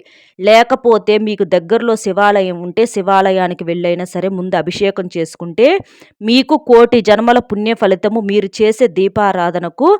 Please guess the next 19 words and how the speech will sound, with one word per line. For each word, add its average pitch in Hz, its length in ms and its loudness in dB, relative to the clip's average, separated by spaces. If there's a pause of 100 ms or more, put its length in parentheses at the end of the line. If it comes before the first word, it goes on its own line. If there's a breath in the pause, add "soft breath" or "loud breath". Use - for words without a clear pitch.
(340 soft breath)
సంపూర్ణ 262 580 2
ఫలితం 202 420 2
అనేది 190 280 0
కలుగుతుంది. 180 720 -4
ఎందుకంటే 240 500 2
శివుడు 240 460 -2
అభిషేక 208 500 0
ప్రియుడు 180 380 -4
కాబట్టి 175 560 -2 (420 loud breath)
మీరు 226 220 2
అభిషేకం 233 600 2
చేస్తే 190 400 -6
చాలా 190 500 0
మంచిది. 170 460 -4 (420 soft breath)
పండ్ల 240 300 2
రసాలతో 202 680 2
కానీ, 185 360 -2
పంచామృతాలతో 202 1120 0
కానీ 175 400 -4